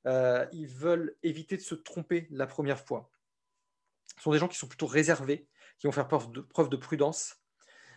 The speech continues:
Euh, mais tout est no-, et c'est un peu le, le, la, le paroxysme, paradoxe, pardon, c'est que finalement, ils ont une grosse confiance en, en, en, en eux et dans leur jugement. Euh, ils écoutent, mais ils ont toujours des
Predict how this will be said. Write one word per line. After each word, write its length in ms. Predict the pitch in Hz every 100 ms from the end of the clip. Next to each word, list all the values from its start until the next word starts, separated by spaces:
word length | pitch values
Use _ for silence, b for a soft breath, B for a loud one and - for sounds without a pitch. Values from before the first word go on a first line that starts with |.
| B
Euh, 200 | 120 123 131
mais 220 | 170 175
tout 240 | - 208
est 60 | 202
no-, 140 | 185
et 100 | 175
c'est 140 | 147 -
un 100 | 160
peu 120 | 196
le, 200 | 185 139
le, 100 | 135
la, 160 | 135 135
le 140 | 135
paroxysme, 680 | 160 147 147 202 190 123 113 b b -
paradoxe, 420 | 196 147 151 151
pardon, 320 | - 120 143 - B B B
c'est 180 | - 165
que 100 | 156
finalement, 420 | 185 196 185 175
ils 120 | 202 160
ont 40 |
une 240 | 139 135 131 _ _ -
grosse 360 | 127 - 226
confiance 420 | - 185 190 170
en, 160 | 165 160
en, 380 | 160 151 156 156
en, 200 | - 151 175
en 80 |
eux 100 | 180
et 40 | 180
dans 120 | 143
leur 200 | 147 135
jugement. 580 | 117 165 156 160 185 - _ B B B 131 -
Euh, 480 | 127 123 117 113 113 - _ _ -
ils 240 | 170 156
écoutent, 420 | 208 240 247 - - 185
mais 540 | 127 135 165 180 175 _
ils 160 | - 147
ont 60 | 156
toujours 360 | 180 180 160 _
des 200 | 143 135